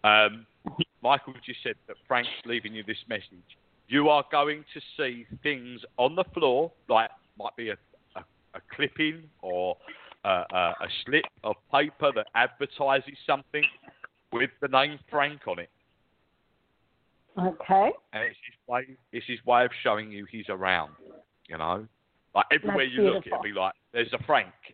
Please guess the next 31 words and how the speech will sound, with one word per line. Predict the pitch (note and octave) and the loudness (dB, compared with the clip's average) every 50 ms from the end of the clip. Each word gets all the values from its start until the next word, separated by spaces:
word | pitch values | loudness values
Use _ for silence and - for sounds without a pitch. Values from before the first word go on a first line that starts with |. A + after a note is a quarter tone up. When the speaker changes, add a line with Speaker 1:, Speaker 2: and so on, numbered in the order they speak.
| _ _ - | _ _ -2
Speaker 1:
Oh, | C3+ | 0
my | D3 E3+ E3+ | 0 2 2
God, | F3+ G3 - - | 2 0 0 2
there's | C3+ C3+ C3+ - | 0 -2 -2 -2
Frank. | - F#3 E3+ - D3 - - - - D3 | -2 -2 -2 -2 -4 -10 -20 -6 -4 -2
Oh, | D#3+ | -2
my | D3 F3+ | 0 0
God, | F3 F#3+ E3 - - | 0 0 0 -2 -2
there's | C3 C3+ C3 - - | -4 -6 -6 -6 -6
Frank." | - E3 C#3 G2+ F2+ _ _ _ - | -4 -4 -4 -4 -6 _ _ _ -14
Do | B2+ | -14
you | C3+ | -14
understand | C3+ - - D3 C3+ C3 | -14 -6 -2 0 0 0
what | C3 G2 | 0 -2
I | B2 C#3 | -2 -2
mean? | D3 A#2 G2+ G2 - | -2 -2 -4 -4 0
So | - C3 C3 B2+ - - - - - - - _ | 2 2 2 0 -4 -12 -20 -20 -20 -20 -12 _
he's | - F#3+ F#3 | -6 -2 0
gonna | - G3+ F#3+ E3 | 0 0 0 0
show | - - F3 E3 | 2 4 4 4
his | D3 - G#3 G3 | 2 0 -6 -6
Speaker 2:
Mm-hmm. | G3 A#3 | -4 -4
Speaker 1:
presence | A3+ D#3 C#3+ A#2 A2+ A2+ - _ - | -4 -4 -4 -6 -8 -16 -18 _ -12
in | B2 A#2 G#2+ G2+ - | -12 -12 -12 -8 -2
ways | A#2+ C3 C3 B2 A#2 A#2 _ - | 2 2 2 2 -2 -6 _ -20
that | B2 - | -20 -16
you'll | G#2+ A2+ A2+ - - - | -16 -14 -14 -10 -8 -6
see | C#3+ B2+ A#2 G#2+ | -6 -6 -8 -10
his | A#2+ A#2+ A2+ - A#2 | -12 -12 -12 -6 0
name | A#2+ A2+ G#2+ G#2 G2+ G2 F2+ | 2 4 4 2 0 -4 -10
everywhere, | F2+ E2+ - F2+ E2 D#2 D#2 D#2 D2 A1 | -10 -10 -12 -14 -14 -12 -10 -10 -10 -12